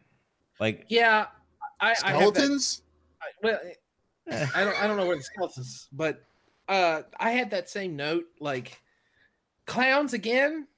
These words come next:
Speaker 2: Come on. And, and with Joker, it wasn't even clowns. It was just, like, you know, leather coat clad henchmen. But they do play it up like, "Oh, they're all people that he's stolen from freak shows and, and, um, circuses and stuff." So
Speaker 3: Yeah, c-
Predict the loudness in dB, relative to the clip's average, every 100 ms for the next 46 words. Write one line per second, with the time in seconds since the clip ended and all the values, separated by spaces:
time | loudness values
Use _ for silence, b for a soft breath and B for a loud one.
0 | _ -10 -8 -8 -8 -2 2 4 2 2
1 | -2 2 2 4 4 4 2 -2 -4 -2
2 | 0 0 0 -4 -6 -6 -6 -6 -8 -8
3 | -10 -10 -8 -8 -4 -4 -6 -8 -4 -4
4 | -6 _ _ _ -2 2 4 2 -8 _
5 | -2 0 2 0 -4 -4 -12 b b b
6 | b b -6 4 6 6 2 2 2 4
7 | 4 4 2 4 6 6 4 0 2 0
8 | 0 0 0 0 -4 -6 -6 -6 -8 -8
9 | -6 -4 -4 -6 -10 -6 -4 -4 -4 -4
10 | -4 -6 -10 -12 -14 -14 -14 -14 -14 -14
11 | -16 -16 -16 -16 -20 _ _ _ _ 2
12 | 2 2 -6 -8 -8 -10 -14 -12 -10 -10
13 | -8 -2 0 0 -2